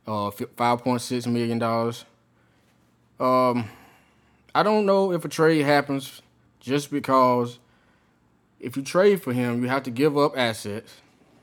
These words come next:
So you're gonna have to either give up some players or j-, draft picks. I don't know if there, any teams are gonna wanna do that. Then you're also, if you trade for him, you're gonna have to give him, what,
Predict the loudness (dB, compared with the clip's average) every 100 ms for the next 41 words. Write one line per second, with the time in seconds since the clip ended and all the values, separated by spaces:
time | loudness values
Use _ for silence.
0 | _ _ _ _ _ -8 -4 0 0 -2
1 | -4 -4 -4 -4 -6 -8 -4 -2 0 -2
2 | -4 -6 -6 -2 -4 -2 2 2 2 -4
3 | -8 -10 -18 _ _ _ _ _ -6 0
4 | 2 2 2 -2 -2 -4 -4 -4 -4 -4
5 | -4 -2 -2 -2 -2 -2 -2 -4 -8 _
6 | _ _ _ _ _ -2 2 4 4 2
7 | 2 2 2 0 -2 -2 -2 -4 -8 -4
8 | -2 -2 -4 -4 -4 -4 -8 _ _ _
9 | _ _ -6 -4 -4 -4 -4 -6 -2 -2
10 | -2 -6 -8 -8 -12 -18 _ _ _ _
11 | _ -18 -18